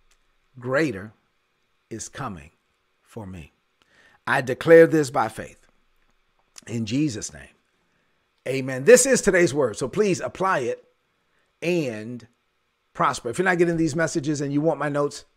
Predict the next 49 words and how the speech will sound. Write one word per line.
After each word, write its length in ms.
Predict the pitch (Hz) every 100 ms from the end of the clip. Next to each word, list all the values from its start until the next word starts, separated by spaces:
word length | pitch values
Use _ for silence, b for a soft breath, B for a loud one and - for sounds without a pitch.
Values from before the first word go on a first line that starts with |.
| _
I 140 | 160 160
know 220 | 151 170
you 200 | 143 156
want 300 | 127 139 123
these 200 | 135 113
notes. 320 | 139 104 - b b b
Go 100 | 151
to 80 | 151
today's 320 | 147 160 185
word 180 | 175 175
dot 160 | 160 170
org, 200 | 139 127
click 180 | 165
on 120 | 180 175
the 100 | 170
subscribe 420 | 170 - 160 139
button, 180 | 147 147
put 120 | 160
in 120 | 160
your 100 | 147
email 260 | 160 156 135
address. 360 | 139 131 139
You're 80 | 127
gonna 120 | 143
get 120 | 127 123
all 160 | 151
my 120 | 151
notes 280 | 139 143 143
in 120 | 135
your 120 | 139 123
email 320 | 151 139 131
inbox 360 | 143 135 117 156
every 160 | 131
day 100 | 131
for 140 | 123 110
free. 280 | 175 202 170 b b b -
Listen, 260 | 170 165
do 100 | 151
me 80 | 185
a 60 | 175
favor. 340 | 170 131 98 - _ _ - _
Two 140 | - 190
things. 340 | 151 82 -
Number 200 | 143 160
one, 180 | 165 170
go 220 | 151 196
into 240 | 190 185
the 100 | 170
chat 320 | - 175 160